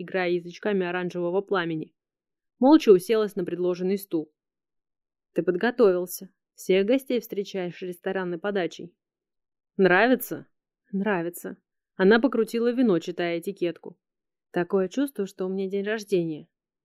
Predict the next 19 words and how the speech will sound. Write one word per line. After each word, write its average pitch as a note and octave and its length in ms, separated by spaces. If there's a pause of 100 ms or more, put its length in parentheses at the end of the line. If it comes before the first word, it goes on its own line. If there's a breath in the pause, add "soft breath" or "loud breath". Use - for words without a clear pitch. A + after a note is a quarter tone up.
(120)
"В - 40
таком F3+ 300
случае C4 360
позволь G3 400
себе G3 280
как F#3 180
следует G#3+ 420
впитать A3 400
это G3 160
ощущение". F3+ 720 (1500)
Откупорил A3 680
вино F#3+ 300
и A#3 60
разлил F3 340
его G3+ 240
по G3+ 100
бокалам, F3+ 560
присаживаясь F3 680
напротив. F3 480